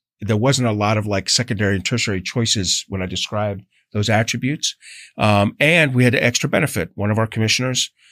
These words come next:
Samantha Ravitch, uh, was, uh, at F D D as chairman of the C C T I.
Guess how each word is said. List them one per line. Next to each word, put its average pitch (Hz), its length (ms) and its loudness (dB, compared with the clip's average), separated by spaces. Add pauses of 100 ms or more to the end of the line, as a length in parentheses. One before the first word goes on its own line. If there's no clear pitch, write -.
(140)
Samantha 107 360 2
Ravitch, 110 600 0
uh, 98 320 0
was, 98 420 -2
uh, 95 320 -2
at 104 200 2
F 101 140 0
D 110 100 -4
D 101 160 0
as 90 100 -2
chairman 98 420 -2
of 87 120 -8
the 87 200 -4 (320)
C 107 200 0
C 101 180 2
T 98 220 -2
I. 92 380 0